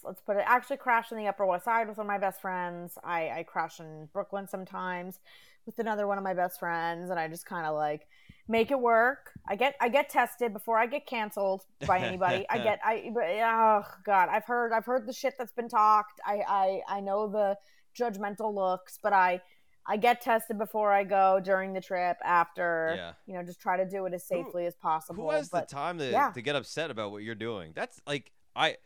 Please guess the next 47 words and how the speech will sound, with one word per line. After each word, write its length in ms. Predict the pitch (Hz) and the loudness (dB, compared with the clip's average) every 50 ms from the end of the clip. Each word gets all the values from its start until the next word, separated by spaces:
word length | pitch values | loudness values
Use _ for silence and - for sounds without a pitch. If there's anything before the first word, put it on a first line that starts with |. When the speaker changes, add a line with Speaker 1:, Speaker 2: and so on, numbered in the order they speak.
| _ _ _ | _ _ _
Speaker 2:
like, 140 | - 143 143 | -6 -4 0
you're 100 | 165 220 | 0 2
like, 140 | 240 185 113 | 2 2 2
"I've 140 | 120 131 110 | 2 0 2
heard 160 | 151 156 143 | 0 0 0
the 80 | 135 123 | -2 -4
rumors," 480 | 107 113 135 143 139 139 139 135 117 | -6 -6 -6 -6 -4 -6 -6 -6 -8
and 80 | 113 123 | -10 -10
she's 40 | - | -10
like, 120 | 127 127 - | -10 -10 -10
"I 120 | - 123 | -8 -8
don't 120 | 208 269 262 | -8 -8 -8
even 100 | 220 160 | -8 -8
know 80 | 131 127 | -8 -6
what 60 | 120 | -6
you're 80 | 101 92 | -8 -6
talking 380 | - 131 139 151 151 - 110 90 | -6 -6 -6 -6 -8 -10 -12 -12
about." 120 | 78 - | -12 -10
Like, 200 | - 104 101 - - | -8 -8 -8 -6 -4
I'm 160 | 127 147 147 | -2 -2 -2
sure 220 | - - - 196 | -4 -4 -6 -6
people 300 | 170 - 180 - 135 113 87 | -4 -6 -10 -10 -10 -8 -6
have, 300 | 92 104 110 127 143 135 - - | -4 -2 -2 -2 -4 -4 -8 -8
but 140 | 113 110 98 | -8 -6 -6
it's 180 | 104 - - | -8 -8 -6
like, 280 | 131 117 107 104 - _ _ - - - - - - - | -4 -4 -4 -6 -8 _ _ -20 -20 -20 -20 -20 -20 -20
who, 160 | 185 208 - - - | -18 -20 -20 -18 -16
who, 280 | - 170 226 240 - - _ - | -16 -14 -14 -16 -18 -20 _ -16
like, 120 | 113 - | -16 -8
I, 140 | - 151 170 - - | -6 -6 -6 -4 -6
I 60 | 151 | -8
just 200 | 139 139 143 - | -10 -10 -14 -6
don't 220 | - 151 151 156 - | -4 -2 4 8 8
Speaker 1:
I, 60 | 320 - - - - - - - _ | 8 8 6 0 -8 -14 -20 -20 _
Speaker 2:
waste 180 | - - - - | -14 -14 -10 -6
my 100 | 311 - | -4 -2
Speaker 1:
listen, 280 | 311 302 370 370 415 339 | 0 2 2 2 4 4
Speaker 2:
time 0 | |
with 100 | 302 330 | 4 4
Speaker 1:
I'm 60 | 403 427 | 4 2
Speaker 2:
that. 40 | |
Speaker 1:
with 180 | 440 392 269 - | 0 -2 -2 -4
you. 320 | 254 294 320 269 - - 196 - - - - - - - - - - - - - | -4 0 0 0 0 0 -6 -12 -20 -20 -20 -20 -20 -20 -20 -20 -20 -20 -10 -4
Listen, 300 | 277 311 403 - - 349 311 | 0 0 0 2 2 2 2
I'm 140 | 320 320 320 | 2 2 -2
with 160 | 330 - - | -4 -6 -2
you. 260 | 233 202 170 139 - | -2 0 0 -2 -4